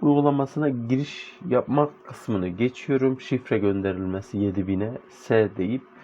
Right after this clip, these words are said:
daha sonra doğrulama kodunun gelmesi kısmını geçtim arkadaşlar. Direkt Vodafone Yanımda uygulamasına giriş yaptım. Yaptıktan sonra şu en alt kısımda hesabım,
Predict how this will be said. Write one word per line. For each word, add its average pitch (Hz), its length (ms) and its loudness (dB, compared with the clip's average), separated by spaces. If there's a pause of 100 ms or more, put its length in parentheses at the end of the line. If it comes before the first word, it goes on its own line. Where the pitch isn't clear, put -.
(280)
daha 135 180 6
sonra 131 380 0
doğrulama 120 440 2
kodunun 113 540 0
gelmesi 117 480 2 (140)
kısmını 120 340 -4
geçtim 135 460 0
arkadaşlar. - 520 -8 (480)
Direkt 156 320 2 (400)
Vodafone 131 580 4 (300)
Yanımda 123 380 0
uygulamasına 131 760 0 (160)
giriş 135 520 -4
yaptım. - 340 0 (1400)
Yaptıktan 147 520 0
sonra 143 280 2
şu - 260 -4 (120)
en 165 80 0
alt 151 200 -2
kısımda 107 540 -8 (360)
hesabım, 131 640 2